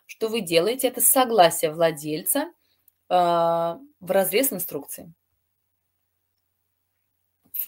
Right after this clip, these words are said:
Время полововедения почти в ч-, три раза дольше, чем у собак. То есть, с другой стороны, мы видим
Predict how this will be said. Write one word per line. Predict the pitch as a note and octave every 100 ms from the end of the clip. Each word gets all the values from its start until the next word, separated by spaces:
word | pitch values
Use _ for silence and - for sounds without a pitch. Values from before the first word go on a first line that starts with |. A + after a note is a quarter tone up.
| - - - - _ _ _ _ _ _ _ -
Время | A3+ D#4 C4+
полововедения | C4 B3+ A3+ A3 C4 D4+
почти | C#4 G3+ - C4
в | - _ _
ч-, | - - -
три | A3+ C#4
раза | A3+ A3 G#3
дольше, | F#3 G#3 - G#3+ A3 G#3
чем | - G#3 G3+
у |
собак. | - F#3 D#3+ -
То | E3
есть, | D3+
с |
другой | G3 A3
стороны, | A#3 F#3+ F3 E3
мы | F3
видим | G3 A3 F#3+ F3